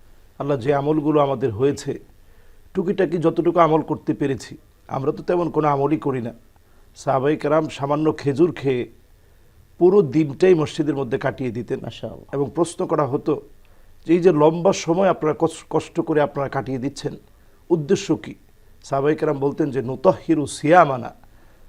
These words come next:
Speaker 1: আমরা আমাদের রোজাগুলোকে পবিত্র
Speaker 2: পবিত্র
Speaker 1: করছি।
Speaker 2: করছি।
Speaker 1: তো সেই সাহাবাই কেরাম রিদওয়ানুল্লাহি আলাইহিম আজমাইন শেষের সময়টাতে দোয়া করার কাজে ব্যস্ত থাকতেন, এত পরিমাণ দোয়া করতেন, আইয়াতাকাব্বালাহু মিনহুম,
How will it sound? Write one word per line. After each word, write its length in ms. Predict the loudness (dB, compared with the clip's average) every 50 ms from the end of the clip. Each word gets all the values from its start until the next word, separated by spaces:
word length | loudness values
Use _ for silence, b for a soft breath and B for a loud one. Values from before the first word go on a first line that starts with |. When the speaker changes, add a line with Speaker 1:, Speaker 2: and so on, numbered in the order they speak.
| b -8
Speaker 1:
আমরা 180 | -2 2 2 4
আমাদের 240 | 4 4 2 2
রোজাগুলোকে 600 | 2 2 2 2 2 2 2 2 0 2 2 0 0
পবিত্র 500 | 0 2 2 2 2 2 0 0 2 2
Speaker 2:
পবিত্র 100 | 2 2
Speaker 1:
করছি। 300 | 0 -4 -6 -8 -10 -10
Speaker 2:
করছি। 280 | -12 -12 -14 -18 -18 -18 -18 _ _ _ _ _ _ _ -20 _ _ _ -20 -14 -12
Speaker 1:
তো 80 | -12
সেই 300 | -10 -8 -6 -4 -4 -4
সাহাবাই 420 | -2 -2 0 0 2 2 2 0 0
কেরাম 240 | 0 -2 -2 0
রিদওয়ানুল্লাহি 640 | 0 -2 -2 -2 -2 -4 -4 -2 0 0 0 0 -2
আলাইহিম 360 | -6 -6 -6 -6 -8 -8 -8
আজমাইন 520 | -10 -10 -10 -10 -10 -10 -8 -8 -10 -12 -14 -20 _ _ _ _ -20 -20 _ _ _ _ _ _
শেষের 420 | -18 -6 -2 -2 -2 -2 -4 -8 -8
সময়টাতে 680 | -8 -6 -6 -4 -4 -4 -4 -6 -6 -6 -4 -4 -4
দোয়া 320 | -4 -4 0 2 2 2 2
করার 240 | 2 0 -2 -2 -2
কাজে 240 | -4 -4 -4 -4
ব্যস্ত 300 | -4 -4 -4 -4 -6 -8
থাকতেন, 400 | -8 -8 -8 -10 -10 -8 -10 -10 -8 -6 -4
এত 220 | -4 -4 -4 -6
পরিমাণ 420 | -4 -4 -4 -2 -2 -2 -4 -4 -4
দোয়া 240 | 0 2 2 2
করতেন, 420 | 2 0 -4 -6 -6 -6 -6 -6 -8 -12 _ _ _ _ _ _ _ _ _
আইয়াতাকাব্বালাহু 1080 | 2 2 4 4 2 2 2 0 -2 -2 -4 -4 -2 0 0 0 2 0 0 0 -2 -4
মিনহুম, 440 | -4 -4 -4 -4 -2 0 0 -2